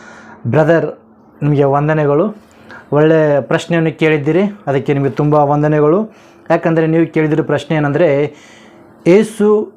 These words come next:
ಎಲ್ಲಾದರೂ ದೇವರು ಅಂತ ಹೇಳಿದ್ದೀಯಾ?"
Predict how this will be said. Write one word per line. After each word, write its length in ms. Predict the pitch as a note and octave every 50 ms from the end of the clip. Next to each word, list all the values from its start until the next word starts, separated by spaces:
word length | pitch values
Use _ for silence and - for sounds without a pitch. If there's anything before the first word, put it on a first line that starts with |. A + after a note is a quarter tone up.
| _ _ -
ಎಲ್ಲಾದರೂ 800 | D#3 D#3 D#3 D#3+ E3+ E3+ F3 F3 D#3 E3+ E3+ E3 F3 F3 F#3 -
ದೇವರು 720 | C#3+ B2 A#2+ B2 D#3 F3 F#3+ G3+ G#3+ G#3+ G#3 G3+ G#3+ G#3
ಅಂತ 380 | G#3+ G#3+ - D#3+ E3 D#3 - F#3+ F3 E3+ D#3 D3 C#3+ C#3+ - - _ _ _ _ _ _ _ _ _ _ _ _ -
ಹೇಳಿದ್ದೀಯಾ?" 720 | C#3+ D3 D3+ E3 D#3+ C#3 D3 D#3 D3+ D3 D3 C#3+ D3 -